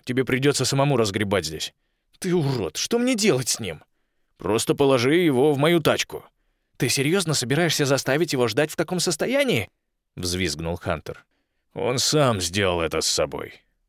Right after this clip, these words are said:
Я слышу равнодушие в голосе Вона. "Просто назовем это тяжелым уроком". "Можно я просто назову тебя конченым?" — хотел сказать я, но не смог. Я не могу даже губами пошевелить.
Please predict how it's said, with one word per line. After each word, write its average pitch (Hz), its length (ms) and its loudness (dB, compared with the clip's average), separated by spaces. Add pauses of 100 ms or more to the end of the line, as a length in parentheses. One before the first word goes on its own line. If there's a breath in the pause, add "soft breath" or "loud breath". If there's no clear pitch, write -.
(220)
Я 104 220 -2
слышу 98 320 -4
равнодушие 90 520 -6
в 92 60 -8
голосе 82 340 -6
Вона. 76 380 -14 (400)
"Просто 143 360 0
назовем 139 500 2
это 82 320 -2
тяжелым 117 500 0
уроком". 90 380 -4 (580)
"Можно 170 360 0
я 160 100 4
просто 156 360 2
назову 151 400 6
тебя 147 300 2
конченым?" — 123 640 2
хотел 92 320 -2
сказать 104 400 -2
я, 135 220 0
но 104 120 -2
не 101 100 -4
смог. - 400 -10 (460)
Я 117 100 -4
не 117 100 -4
могу 120 220 0
даже 127 260 0
губами 120 360 0
пошевелить. - 580 -10